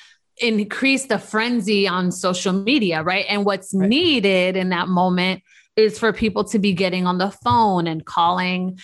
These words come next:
Speaker 1: you know, their representatives and raising money and getting it to abortion funds and seeing how,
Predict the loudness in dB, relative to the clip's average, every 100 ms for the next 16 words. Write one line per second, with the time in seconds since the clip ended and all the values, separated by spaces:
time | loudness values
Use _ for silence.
0 | -20 -4 0 2 0 2 2 2 -2 0
1 | 0 0 0 0 0 -2 -2 -2 0 2
2 | 2 0 2 2 2 0 -2 -2 0 0
3 | 0 -2 0 0 2 0 0 -2 -4 -2
4 | -4 -4 -8 -8 -8 -4 0 0 -2 -4
5 | -2 0 2 2 2